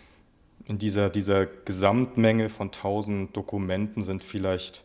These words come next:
sechshundert Re-, wirklich geschriebene Rezepte, aber bestimmt auch zweihundertfünfzig kulinarische Zeichnungen oder so.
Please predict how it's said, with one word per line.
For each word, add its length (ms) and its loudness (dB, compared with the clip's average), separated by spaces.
sechshundert 800 0
Re-, 160 0
wirklich 380 -2
geschriebene 540 -2
Rezepte, 720 -2
aber 120 -2
bestimmt 360 -4
auch 100 -6
zweihundertfünfzig 960 -4
kulinarische 720 0
Zeichnungen 580 -6
oder 180 -10
so. 160 -12